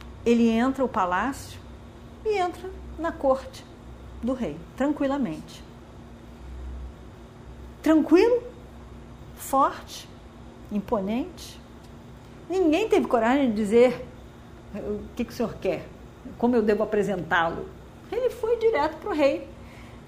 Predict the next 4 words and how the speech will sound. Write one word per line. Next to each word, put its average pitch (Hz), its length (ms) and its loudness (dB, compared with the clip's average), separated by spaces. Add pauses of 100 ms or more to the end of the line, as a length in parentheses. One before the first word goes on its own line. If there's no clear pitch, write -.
sem 440 460 0
arrogância, 233 880 0 (140)
sem 294 240 -4
pretensão, 240 920 0